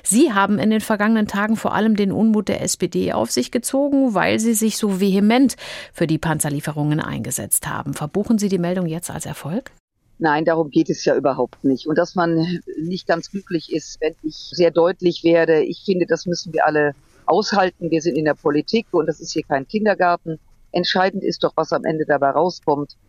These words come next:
Speaker 2: Und insofern war die Nachricht eine gute Nachricht, vor allen Dingen nur für einen, und das ist das ukrainische Volk.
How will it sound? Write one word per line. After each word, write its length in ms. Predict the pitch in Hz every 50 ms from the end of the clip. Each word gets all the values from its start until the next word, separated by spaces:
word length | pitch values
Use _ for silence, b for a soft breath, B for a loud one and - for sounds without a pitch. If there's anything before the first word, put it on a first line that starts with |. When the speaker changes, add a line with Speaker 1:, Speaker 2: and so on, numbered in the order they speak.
| _ _ _ _ -
Speaker 2:
Und 60 | 165
insofern 420 | 165 160 175 185 - 196 175 170 156
war 100 | 165 165
die 160 | 156 165 156
Nachricht 420 | 151 151 151 - 151 139 - - -
eine 180 | - 156 165 160
gute 300 | - - 208 208 - 202
Nachricht, 420 | 165 165 160 156 - 156 135 - _
vor 160 | - 156 -
allen 240 | - 170 170 170 165
Dingen 160 | 160 160 160
nur 240 | 160 160 156 156 151 _
für 140 | - 160 -
einen, 400 | 156 170 180 185 185 180 180 -
und 140 | - 135 -
das 100 | 139 143
ist 160 | 143 - -
das 140 | 147 - -
ukrainische 560 | - _ - 135 - 135 135 123 - - - _ -
Volk. 180 | 110 101 92